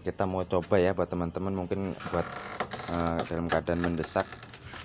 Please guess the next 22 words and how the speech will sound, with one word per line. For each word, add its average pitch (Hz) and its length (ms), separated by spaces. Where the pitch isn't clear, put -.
teman-teman 95 400
bisa 90 240
ngidupkan 87 560
A 85 160
C 87 320
Polytron 87 420
ini, 101 400
eh, 87 320
pakai 87 240
cara 85 160
manual. 87 480
Nah, 73 160
caranya 92 340
gini, 92 220
teman-teman, 87 420
ini 90 260
tutupnya 90 420
dibuka 82 380
dulu. 82 400
Ya, 80 160
dibuka 78 400
dulu. 82 560